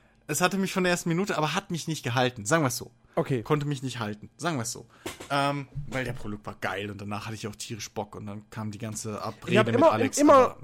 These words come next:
Speaker 2: ich hab auch immer noch tierisch Bock, aber ich weiß nicht, wann ich das zocken soll.
Speaker 1: Ach Mann, das Ding, das Ding mit, mit Metal Gear ist, ich will's zocken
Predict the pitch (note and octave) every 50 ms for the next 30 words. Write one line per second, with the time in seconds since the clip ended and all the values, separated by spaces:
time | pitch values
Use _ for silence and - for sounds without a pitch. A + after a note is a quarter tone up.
0 | G#2 G2 - - - - - - F#3+ - - - - E4+ E4+ B3+ - - - -
1 | F#3+ F3 E3 - - D#3+ D3 - D3 D3+ C3 C#3 E3 D#3+ D#3+ E3 C#3 - D#3 C#3+
2 | - - D#3+ - - - G#4 - - G4 C#4+ A3 E3 C3+ A#2 A2+ - - D3 D3+
3 | D3+ B2 D3 F3+ G3+ G#3 G#3 - - G3+ A3+ A3 D#3+ - - D#3+ - - A3+ A#3+
4 | A3 A3 G#3 - F#3 F#3+ E3 D#3+ F3+ G3+ F#3+ F3+ D#3+ F3 F3+ A3 A3 - - G3
5 | G3 - - - - - _ _ _ _ _ _ _ _ _ _ _ _ _ _
6 | _ _ _ _ _ _ _ - - - - _ - F3 E3 A#2+ B2 D#3+ G#3+ B3+
7 | - - - - - A3 A#3 - - C4+ C#4 C#4